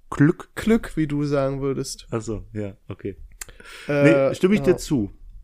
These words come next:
Speaker 2: Also
Speaker 1: Da
Speaker 2: das
Speaker 1: gibt's auch diese offenen, diese Bubbles, in denen du schlafen kannst, weißt du? Wo, wo du rausgucken
Speaker 2: Oha.
Speaker 1: kannst. Wie cool ist das denn?
Speaker 2: Ja, und vor allem, da kannst du ja auch geil mit dem Auto hindüsen. Das könnte man
Speaker 1: Mhm.
Speaker 2: auch mal, könnte man
Speaker 1: Hm.
Speaker 2: auch mal gut machen.
Speaker 1: Ja.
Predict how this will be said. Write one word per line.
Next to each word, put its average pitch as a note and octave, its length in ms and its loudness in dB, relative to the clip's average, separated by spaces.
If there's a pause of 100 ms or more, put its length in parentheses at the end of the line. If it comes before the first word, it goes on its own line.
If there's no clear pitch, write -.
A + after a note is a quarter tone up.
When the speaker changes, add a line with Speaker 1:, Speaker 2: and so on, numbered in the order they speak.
Speaker 2:
Also D3 180 -4
Speaker 1:
Da B2+ 80 4
Speaker 2:
das C#3 40 2
Speaker 1:
gibt's F3 180 0
auch D3 100 0
diese C#3 420 2
offenen, C#3+ 480 2
diese A#2 180 -2
Bubbles, C#3+ 520 2
in F#2+ 100 -4
denen F#2+ 160 0
du F2+ 60 -2
schlafen E2+ 440 -6
kannst, - 360 -10
weißt G2+ 260 -2
du? G#3 140 -4 (180)
Wo, A2+ 140 4 (120)
wo A#2 140 0
du A2+ 80 2
rausgucken E3+ 580 2
Speaker 2:
Oha. D3 180 2
Speaker 1:
kannst. F2 200 -8
Wie G2 100 -10 (100)
cool E3+ 140 0
ist - 240 -4
das - 260 -4
denn? - 200 -10
Speaker 2:
Ja, A3+ 180 6
und F#3 120 4
vor G3 100 6
allem, F#3 80 6
da E3+ 80 2
kannst G#3 260 0
du G#3+ 40 0
ja D#3+ 60 2
auch - 120 -6
geil E3 180 2
mit D#3+ 120 -4
dem C3+ 100 -6
Auto A#3+ 320 0
hindüsen. G3+ 960 -4 (580)
Das - 320 -4
könnte G#3+ 240 0
man G3 160 0
Speaker 1:
Mhm. - 40 0
Speaker 2:
auch G3 160 2
mal, C#3+ 340 -4 (1000)
könnte E3 240 -6
man D3+ 100 -2
Speaker 1:
Hm. C#3 80 4
Speaker 2:
auch D3+ 60 -2
mal B2 160 -6
gut - 180 -10
machen. D3+ 320 -12 (840)
Speaker 1:
Ja. - 160 -10